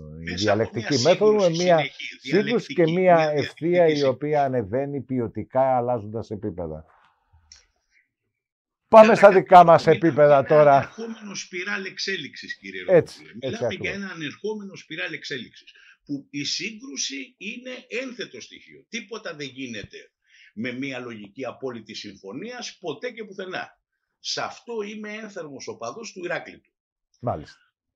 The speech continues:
Speaker 2: Ο οποίος πιστεύω ότι βρίσκεται και στην πηγή της οικονομικής σκέψης.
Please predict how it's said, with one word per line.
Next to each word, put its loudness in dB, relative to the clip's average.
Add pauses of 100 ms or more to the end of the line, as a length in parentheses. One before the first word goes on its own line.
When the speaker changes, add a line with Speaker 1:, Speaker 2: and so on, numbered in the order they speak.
Speaker 2:
Ο -10
οποίος -12
πιστεύω -14
ότι -16
βρίσκεται -14
και -12
στην -12
πηγή -14
της -16
οικονομικής -14
σκέψης. -14